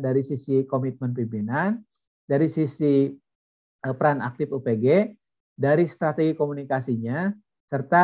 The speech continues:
eh, bagaimana, eh, perangkat aturan, eh, manajemen U P G-nya. Nah, inilah, eh, nanti yang akan kita nilai, dan ini sudah berjalan, eh, beberapa tahun gitu ya di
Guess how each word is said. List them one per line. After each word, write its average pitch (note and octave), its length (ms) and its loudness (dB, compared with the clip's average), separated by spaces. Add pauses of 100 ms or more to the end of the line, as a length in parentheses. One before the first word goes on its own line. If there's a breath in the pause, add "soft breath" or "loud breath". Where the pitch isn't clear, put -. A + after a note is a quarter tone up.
(120)
eh, C#3+ 640 2 (100)
bagaimana, C#3 800 -2
eh, C#3+ 80 -6
perangkat D3 380 -2
aturan, C#3+ 420 2
eh, B2+ 640 -6
manajemen B2+ 480 -2
U G#2 80 -8
P A#2 80 0
G-nya. G#2 240 0 (480)
Nah, C3+ 160 0 (640)
inilah, D3 340 6 (140)
eh, D3+ 560 6
nanti E3+ 400 2
yang C#3 160 0
akan D#3+ 240 -4
kita C#3 640 4 (560)
nilai, D3 400 2
dan C#3 240 -2
ini F#3 80 2
sudah E3+ 320 2
berjalan, C#3+ 800 2
eh, C#3+ 160 -6
beberapa C3 480 -2
tahun C3+ 400 2
gitu A2 160 -10
ya C#3 80 0
di A#2+ 320 0